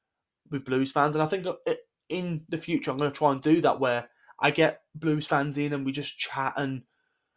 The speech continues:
we just shoot the shit and we just be positive, because it's been so many years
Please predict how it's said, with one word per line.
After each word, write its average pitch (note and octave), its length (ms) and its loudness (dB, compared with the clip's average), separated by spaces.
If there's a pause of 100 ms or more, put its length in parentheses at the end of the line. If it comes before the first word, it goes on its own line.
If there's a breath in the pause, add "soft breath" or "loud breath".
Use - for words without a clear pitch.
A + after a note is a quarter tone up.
(760)
we F#3+ 80 -2
just D#3+ 160 -2
shoot - 220 -6
the C#3+ 80 -8
shit E3+ 400 0
and D3 400 -2
we E3+ 60 -2
just D#3 180 -8
be D#3+ 60 -6
positive, F3+ 560 -2
because F#3 440 0 (760)
it's - 100 -20
been F#3 140 -12
so A3 280 2
many G#3+ 220 2
years F#3+ 680 2